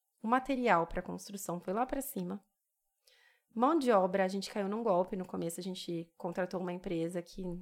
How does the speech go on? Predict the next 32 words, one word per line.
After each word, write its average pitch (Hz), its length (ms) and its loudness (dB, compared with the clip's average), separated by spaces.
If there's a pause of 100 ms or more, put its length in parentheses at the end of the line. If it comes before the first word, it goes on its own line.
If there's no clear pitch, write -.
(160)
não 170 140 -2
era 175 180 -2
certo. 175 480 -4
A 190 40 -6
gente 170 260 -8
lev-, 175 180 -4
no 185 140 -2
começo 185 300 -2
da 185 120 4
obra, 175 140 -2
a - 20 -4
gente 180 180 -8
levou. 180 380 -2 (220)
Então, 208 160 -4
foi 208 180 2
assim, 220 240 0
prejuízo 190 400 0
atrás 214 240 -2
de 202 60 -12
prejuízo. 190 580 -2 (440)
E 269 100 4
eu 262 140 10
tirei 254 280 0
o 262 40 2
capital 254 500 0
da 254 340 2 (300)
empresa, 214 600 0 (160)
não 190 180 0
sabendo 185 440 -2
que - 180 -14
ia 180 140 -4
vir 180 200 -10